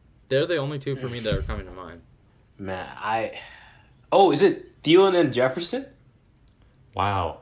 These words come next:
Speaker 3: all of those are wrong. All three of those guesses that you guys had were wrong. The
Speaker 1: Wait,
Speaker 3: first
Speaker 1: so wasn't
Speaker 3: pair
Speaker 1: the first
Speaker 3: was
Speaker 1: one
Speaker 3: Mike
Speaker 1: either?
Speaker 3: Evans and Chris Godwin.
Speaker 1: Oh, shit, I forgot
Speaker 2: Oh, I
Speaker 1: about
Speaker 2: thought Chris, oh.
Speaker 3: And the second pair was Keenan Allen, Mike Williams, once again.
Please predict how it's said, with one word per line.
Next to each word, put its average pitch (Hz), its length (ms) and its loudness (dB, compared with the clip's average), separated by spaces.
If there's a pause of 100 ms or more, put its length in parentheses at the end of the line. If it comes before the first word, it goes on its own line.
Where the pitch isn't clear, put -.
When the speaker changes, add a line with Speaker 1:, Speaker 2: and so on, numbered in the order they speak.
Speaker 3:
all 120 280 2
of 123 60 -2
those 123 220 0
are 92 100 -2
wrong. 80 380 -6
All 113 240 0
three 110 260 0
of 98 60 0
those 95 280 -2
guesses 87 280 -8
that 85 140 -8
you 90 60 -6
guys 82 220 -8
had 78 280 -8
were 78 140 -6
wrong. 80 380 -10 (1160)
The 110 60 -2
Speaker 1:
Wait, - 80 -4
Speaker 3:
first 156 200 6
Speaker 1:
so 143 80 4
wasn't 117 300 2
Speaker 3:
pair 117 60 2
Speaker 1:
the - 60 -10
first 92 220 2
Speaker 3:
was - 20 -2
Speaker 1:
one - 100 0
Speaker 3:
Mike 131 180 2
Speaker 1:
either? 202 100 -4
Speaker 3:
Evans 101 280 -2
and 90 120 -4
Chris 92 260 -4
Godwin. 78 520 -6 (380)
Speaker 1:
Oh, 101 320 -4
shit, - 220 -12
I - 40 -20
forgot - 240 -16
Speaker 2:
Oh, 139 60 2
I 123 40 4
Speaker 1:
about 123 60 -2 (100)
Speaker 2:
thought - 80 -12
Chris, 135 260 -10
oh. 117 380 -10 (460)
Speaker 3:
And 101 160 -4
the 90 60 0
second 135 440 -2
pair 85 400 -4 (460)
was 87 120 -8
Keenan 104 360 -4
Allen, 82 340 -4
Mike 78 300 -8
Williams, 78 420 -6
once 78 200 -10
again. 80 380 -8